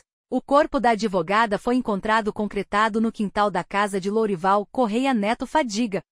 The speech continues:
conhecido como Gordo, principal suspeito pelo crime. Agentes da centésima quinta D P de Petrópolis encontraram o corpo em estágio avançadíssimo de decomposição,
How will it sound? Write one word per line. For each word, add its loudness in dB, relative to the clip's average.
conhecido 0
como 2
Gordo, 0
principal 2
suspeito -4
pelo 0
crime. -2
Agentes 0
da 2
centésima 0
quinta 0
D 0
P 2
de -6
Petrópolis 0
encontraram 0
o -6
corpo 0
em -2
estágio -2
avançadíssimo -2
de -6
decomposição, -2